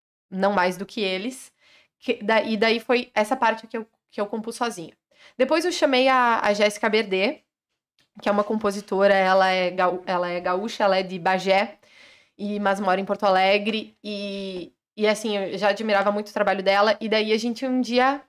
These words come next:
se encontrou pra compor essa música. E continuamos a letra da música, e daí, enfim, ela surgiu como vocês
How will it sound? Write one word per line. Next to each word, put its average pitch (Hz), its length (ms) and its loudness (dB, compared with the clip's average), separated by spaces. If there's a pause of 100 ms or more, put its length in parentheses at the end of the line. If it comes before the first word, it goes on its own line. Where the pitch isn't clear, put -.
(160)
se - 160 -6
encontrou 247 600 4
pra 277 220 0
compor 285 300 0
essa 269 160 -2
música. 190 320 -8 (440)
E 240 240 -2 (100)
continuamos 233 640 2
a 247 80 4
letra 247 520 2
da 202 100 2
música, 226 560 -6
e 233 80 -8
daí, 226 480 -4 (180)
enfim, 180 400 -10 (360)
ela 190 360 0
surgiu 202 480 -8
como 202 280 -4
vocês 208 420 -8